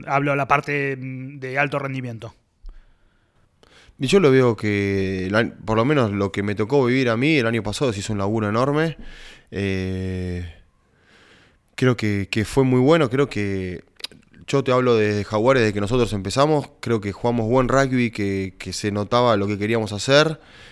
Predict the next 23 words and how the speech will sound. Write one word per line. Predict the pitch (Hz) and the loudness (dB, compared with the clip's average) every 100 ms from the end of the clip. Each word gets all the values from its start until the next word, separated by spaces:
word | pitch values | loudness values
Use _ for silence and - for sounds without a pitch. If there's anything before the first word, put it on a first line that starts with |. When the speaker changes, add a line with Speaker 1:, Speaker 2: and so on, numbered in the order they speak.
| - | -16
Speaker 2:
que | 101 | -8
se | 104 | -4
notó | 104 104 117 | -4 0 0
dentro | 117 113 | 0 0
de | |
la | 104 104 | 0 0
cancha | 120 113 113 104 98 | -2 0 -2 0 -2
la | 101 101 | -2 -4
predisposición | 101 101 - 98 117 | -4 -4 -6 -4 -2
de | 107 | -2
los | 101 | 0
jugadores, | 104 101 120 131 139 135 - - - - - - | 0 4 4 6 4 2 -4 -16 -20 -20 -20 -14
que | 101 | -6
se | 107 | -4
notó | 101 98 117 | -4 -2 -2
una | 110 | -2
actitud | 98 101 98 113 | -2 -4 -2 0
impresionante, | 110 98 98 - 104 123 123 131 131 | 0 -4 -6 -2 0 2 2 4 2
que | - 101 - _ _ - | 0 -6 -8 _ _ -20
jugamos | - - 113 113 - | -8 0 0 0 -2
un | 107 | 0
buen | 110 | 0
rugby, | 110 131 123 123 131 135 | 4 4 4 2 2 -2